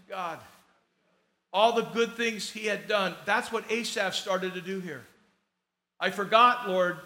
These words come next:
to remember what you have done." You know,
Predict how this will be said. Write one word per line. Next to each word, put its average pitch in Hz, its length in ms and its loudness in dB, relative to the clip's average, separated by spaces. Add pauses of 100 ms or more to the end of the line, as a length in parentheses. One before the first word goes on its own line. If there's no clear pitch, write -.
(120)
to 190 100 -8
remember 196 640 -4 (340)
what 196 240 -6
you 190 140 -4
have 147 180 -8
done." 151 180 -6 (220)
You 214 100 -6
know, 233 220 0